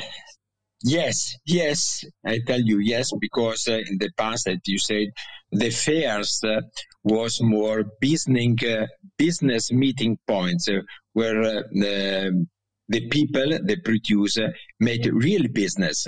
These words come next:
and sold a lot of, uh, wine. Uh, why? Because in the past, uh, there were less fair.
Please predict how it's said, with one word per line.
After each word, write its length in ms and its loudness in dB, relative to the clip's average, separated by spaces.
and 200 0
sold 440 0
a 80 -2
lot 280 -2
of, 200 0
uh, 180 0
wine. 460 0
Uh, 100 -2
why? 440 0
Because 380 -2
in 240 0
the 180 0
past, 420 -2
uh, 120 2
there 160 2
were 360 2
less 460 0
fair. 400 0